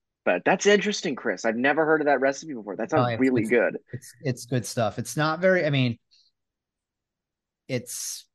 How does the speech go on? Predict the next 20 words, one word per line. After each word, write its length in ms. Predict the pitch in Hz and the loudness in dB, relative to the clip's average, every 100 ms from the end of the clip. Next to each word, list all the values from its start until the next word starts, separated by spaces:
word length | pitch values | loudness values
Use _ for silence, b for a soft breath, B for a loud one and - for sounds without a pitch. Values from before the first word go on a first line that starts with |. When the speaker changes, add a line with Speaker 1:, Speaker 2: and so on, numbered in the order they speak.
| - | -12
Speaker 2:
super 380 | - 156 139 | -4 -2 2
inexpensive 560 | 143 127 - 120 113 120 | 2 0 -2 -4 -4 -8
too 160 | - 117 | -4 -4
to 60 | |
get 180 | 110 113 | 0 0
it 80 | 113 | 2
around 280 | 120 120 117 | 2 0 0
here 380 | 127 123 120 117 | 0 -2 -2 -6
when 120 | 120 | -8
you 80 | 110 | -6
do 180 | 110 120 | -4 -4
it, 120 | 113 | -2
but 100 | 113 | -4
it 100 | 110 | -2
is, 300 | 110 - - | -4 -6 -8
it 80 | 139 | -6
is 180 | 117 - | -6 -4
so 200 | 127 117 | -2 -2
good. 220 | 110 117 | 0 0
I, 240 | 120 131 | 0 -4